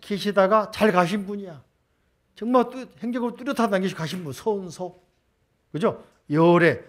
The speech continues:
진리 모습 오신 분. 응? 응공, 공양 받을 만한 분. 응? 명행족, 행적이 뚜렷한 분. 조사, 자신도 잘 다스리고 마치 마부가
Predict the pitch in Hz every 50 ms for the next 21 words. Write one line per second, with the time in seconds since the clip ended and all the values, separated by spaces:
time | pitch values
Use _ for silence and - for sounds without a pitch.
0 | _ _ _ - - 170 175 175 175 175 165 156 143 143 139 131 135 123 - 151
1 | 135 127 117 117 104 101 _ _ _ _ _ _ _ _ _ _ - 151 202 -
2 | _ _ _ _ _ _ _ _ 160 170 185 185 190 196 190 175 147 104 - -
3 | _ _ _ _ _ _ - - 156 165 165 156 - 131 131 147 147 147 143 143
4 | 135 123 117 - 131 123 107 - _ _ _ _ _ _ _ _ _ _ _ _
5 | _ 151 185 202 _ _ _ _ _ _ _ _ _ _ _ _ - 139 151 165
6 | 170 170 170 170 165 156 156 147 - - _ _ _ _ _ _ 208 214 196 196
7 | 170 - - 185 175 - - - 156 135 123 123 135 131 127 123 _ _ _ _
8 | _ _ _ _ _ _ _ _ _ _ _ _ _ - - - 143 151 160 165
9 | 160 151 - 160 156 117 - - _ _ _ _ _ _ _ _ _ _ - -
10 | - 151 - - 208 202 185 208 185 170 160 165 160 156 147 147 170 180 175 185
11 | 185 185 240 254 262 247 - _ _ _ _ _ 131 135 151 147 - - 180 151
12 | 147 147 160 160 - 151 143 147 185 202 220 226 220 - _